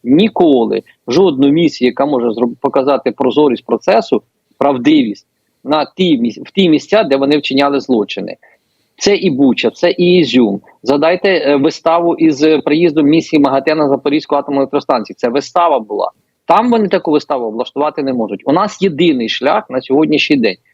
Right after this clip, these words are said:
вибити їх звідти за допомогою Збройних сил України, і тоді місія оон туди приїде. І далі ставити питання про те,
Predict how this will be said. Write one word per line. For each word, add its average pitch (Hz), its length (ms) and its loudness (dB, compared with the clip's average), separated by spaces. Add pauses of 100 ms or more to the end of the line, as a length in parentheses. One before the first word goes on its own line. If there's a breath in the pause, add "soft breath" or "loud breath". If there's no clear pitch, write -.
(100)
вибити 156 520 2
їх 175 220 -4
звідти 185 400 -2 (200)
за 160 80 2
допомогою 185 440 0
Збройних 175 380 0
сил 175 200 2
України, 170 460 0 (200)
і 220 100 0
тоді 170 300 2
місія 151 380 2
оон 170 140 2
туди 131 240 0
приїде. 127 400 0 (220)
І 143 100 0
далі 175 380 0
ставити 135 440 -6
питання 139 480 -6
про 127 100 -8
те, 175 260 -2